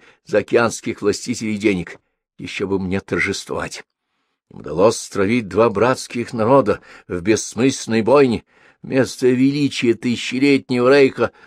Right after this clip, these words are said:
развалины Германии и могила миллионов её лучших сынов и дочерей. Он не позволит этому случиться. Он разорвал путы лжи и обмана вокруг себя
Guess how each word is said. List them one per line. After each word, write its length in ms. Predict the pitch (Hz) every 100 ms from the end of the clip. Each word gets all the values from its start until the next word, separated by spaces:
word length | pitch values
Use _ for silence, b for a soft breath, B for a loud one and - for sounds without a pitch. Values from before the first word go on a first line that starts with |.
| b
развалины 800 | - 110 104 95 98 98 85 80
Германии 580 | 78 78 85 85 78 - b b -
и 80 | -
могила 340 | 92 87 87
миллионов 640 | 87 87 92 101 95 - - _ _
её 160 | 90 92
лучших 360 | 95 - 92
сынов 440 | - 110 101 98 95
и 40 |
дочерей. 480 | 92 - 101 95 - b b b _
Он 300 | 76 90 90
не 100 | 90
позволит 640 | - 98 85 87 87 90
этому 240 | 101 113 113
случиться. 560 | 139 - 147 - - _ _ _ _ _
Он 160 | - 76
разорвал 680 | 80 95 92 98 110 120 120
путы 520 | - - 147 - 147
лжи 280 | 135 120 147
и 60 |
обмана 380 | 143 127 139 135
вокруг 320 | 131 123 120
себя 360 | - - 110